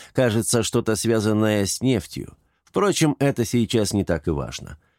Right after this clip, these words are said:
Важно то, что он богатый. А еще важнее то, что вокруг него крутятся всякие люди. И среди них люди Касаба. Мне кажется,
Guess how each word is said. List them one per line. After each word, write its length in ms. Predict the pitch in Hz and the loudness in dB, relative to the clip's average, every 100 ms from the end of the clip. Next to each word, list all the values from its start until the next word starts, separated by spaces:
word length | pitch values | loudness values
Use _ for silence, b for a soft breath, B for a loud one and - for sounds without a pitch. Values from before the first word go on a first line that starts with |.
| - | -4
Важно 480 | 95 110 98 104 104 | 0 2 0 0 0
то, 240 | - 117 | 2 0
что 260 | 98 113 110 | 2 2 2
он 180 | 113 95 | 2 0
богатый. 600 | 101 107 117 - 71 - B B | -2 -2 -4 -4 -10 -12 B B
А 80 | 135 | 0
еще 280 | 165 - 196 | 2 2 2
важнее 420 | 170 139 170 156 | 2 2 2 2
то, 260 | 185 175 | 2 2
что 320 | 123 - 139 131 | 0 2 2 2
вокруг 380 | 135 151 139 | 2 0 2
него 280 | 139 139 147 131 | 2 4 2 2
крутятся 460 | 135 123 123 123 | 0 0 0 0
всякие 500 | 113 123 107 - 101 | 0 0 0 0 2
люди. 380 | 80 69 73 - _ _ _ - | 2 -2 -6 -12 _ _ _ -4
И 80 | |
среди 400 | 90 113 98 98 | 0 2 2 2
них 300 | 95 110 104 | 4 2 2
люди 280 | 117 110 95 | 2 2 0
Касаба. 600 | 110 117 - 156 113 73 _ _ _ _ _ _ _ | 0 0 0 -2 -2 -6 _ _ _ _ _ _ _
Мне 200 | 139 185 | -2 0
кажется, 500 | 185 214 185 - 180 | 0 -2 -2 -2 -2